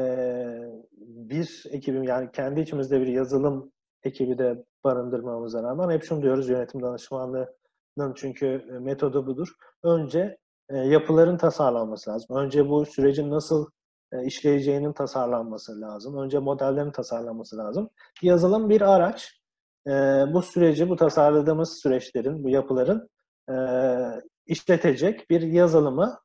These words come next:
seçmek ondan sonraki adım olması lazım aslında. E, daha sonra işte o yazılımlar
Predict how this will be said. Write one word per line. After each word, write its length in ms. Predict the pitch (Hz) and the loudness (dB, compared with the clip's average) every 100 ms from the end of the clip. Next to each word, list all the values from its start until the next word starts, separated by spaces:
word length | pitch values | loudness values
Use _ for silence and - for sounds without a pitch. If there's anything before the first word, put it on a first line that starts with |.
| _ | _
seçmek 600 | - 170 151 156 220 - | 0 2 2 -2 -4 2
ondan 240 | 202 196 185 | 4 6 4
sonraki 360 | 160 131 131 | 2 0 -2
adım 180 | 120 120 | -4 -4
olması 340 | 113 110 - | -6 -8 -8
lazım 300 | 117 107 107 | -6 -8 -8
aslında. 480 | 107 104 - 131 220 _ _ _ _ _ | -8 -8 -8 -8 -8 _ _ _ _ _
E, 40 | 151 | -4
daha 300 | 143 165 147 | 0 2 2
sonra 280 | 123 143 185 | 0 -2 -4
işte 180 | - | -2
o 100 | 156 | -4
yazılımlar 720 | 147 147 147 147 139 147 165 | 0 -2 0 -4 -4 -4 -6